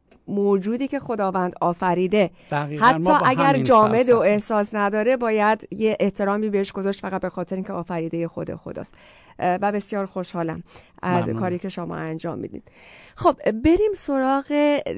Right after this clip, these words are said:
Speaker 1: طراحی و رشته اصلی شما.
Speaker 2: ممنون.
Speaker 1: البته شاید، اه، باز من برگردم به این صلح، چون واقعاً خوشم اومده و خدماتی که شما اونجا انجام دادید.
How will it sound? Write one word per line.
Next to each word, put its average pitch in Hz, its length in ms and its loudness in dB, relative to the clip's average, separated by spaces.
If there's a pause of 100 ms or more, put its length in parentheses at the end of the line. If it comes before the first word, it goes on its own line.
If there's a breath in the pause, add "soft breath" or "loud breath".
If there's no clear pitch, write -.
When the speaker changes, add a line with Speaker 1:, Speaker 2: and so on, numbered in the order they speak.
(1160)
Speaker 1:
طراحی 190 800 2
و 220 260 2
رشته 190 560 2
اصلی 170 520 -2
شما. 156 420 -6
Speaker 2:
ممنون. 117 300 -2
Speaker 1:
البته 214 300 4
شاید، 226 460 0
اه، 180 120 2
باز 202 260 2
من 202 200 0
برگردم 170 760 0
به 160 80 -8
این 160 120 -4
صلح، 190 220 -4
چون 190 180 -8
واقعاً 175 420 -4
خوشم 185 400 -8
اومده 180 280 -6
و 170 120 -6
خدماتی 156 480 -8
که 175 100 -8
شما 165 200 -8
اونجا 156 240 -8
انجام 151 340 -10
دادید. 147 260 -10